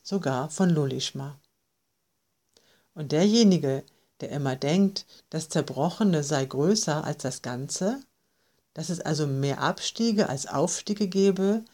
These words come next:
sieht nicht, dass diese Zustände ein Ende nehmen würden. Und er wird immer außerhalb der Heiligkeit verbleiben,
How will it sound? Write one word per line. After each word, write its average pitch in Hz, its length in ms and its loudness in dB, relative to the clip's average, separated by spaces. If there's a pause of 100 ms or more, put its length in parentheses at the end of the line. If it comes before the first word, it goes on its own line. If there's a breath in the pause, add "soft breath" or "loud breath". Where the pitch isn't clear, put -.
(320 soft breath)
sieht - 280 -6
nicht, 143 580 -2 (220 soft breath)
dass - 160 -10
diese 208 380 0
Zustände 180 640 0
ein 202 260 4
Ende 143 300 0
nehmen 127 420 -4
würden. 135 480 -8 (1300)
Und 165 100 -4
er 165 160 0
wird 151 220 -2
immer 220 400 4
außerhalb 185 600 2
der 185 200 -2
Heiligkeit 151 600 -4
verbleiben, 175 640 -2